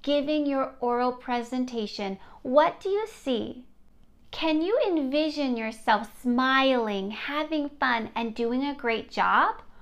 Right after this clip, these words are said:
Or do you see yourself still sitting in your chair with your teacher asking why you won't go forward and give your presentation?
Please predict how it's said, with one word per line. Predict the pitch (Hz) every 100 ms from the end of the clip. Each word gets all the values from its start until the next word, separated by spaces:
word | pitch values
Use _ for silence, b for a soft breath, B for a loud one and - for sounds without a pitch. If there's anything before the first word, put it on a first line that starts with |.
| b b b -
Or | 392 415 269 208 202 214 220 B B
do | 269
you | 285
see | 285 - 277
yourself | 269 262 247 220 214
still | - 247 247
sitting | 247 - 240 226 -
in | 214 214
your | 214
chair | - 240 220 214 -
with | 220 220
your | 214
teacher | - 240 226 220 220
asking | 214 208 - - 202 190 B B B
why | 214 233 233 214 196 196 B B
you | 220
won't | 208 214 214
go | - 233
forward | 233 - 220 208 190 185 -
and | 208
give | 202 196
your | 196
presentation? | 190 202 190 190 185 - 196 196 - - -